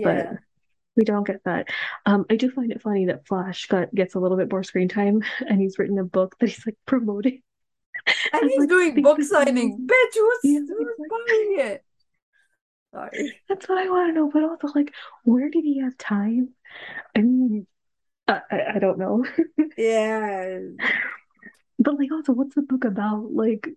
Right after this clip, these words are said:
Speaker 1: 'cause I'm assuming he, he wrote it, like, I mean, it's already published, so I'm assuming he wrote it before he figured out that Peter was Spider-Man.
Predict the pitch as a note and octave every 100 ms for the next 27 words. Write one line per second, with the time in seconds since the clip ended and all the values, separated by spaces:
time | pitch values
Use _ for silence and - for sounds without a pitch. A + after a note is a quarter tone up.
0 | _ _ _ _ - - - C4+ C#4+ C#4+
1 | C#4+ D#4+ D4+ C4 A3 G#3+ B3 A3 A3+ A3+
2 | G3+ - G#3 G#3+ A3 G#3+ B3 B3 A#3 -
3 | G#3 - F#3+ - F#3 F#3+ F#3+ A3 G#3+ G3+
4 | G3 F#3+ - F#3+ - F#3+ G3 G3 F#3+ F#3
5 | F3+ F3 - G3 F#3 F3+ - - F3+ -
6 | E3 F3+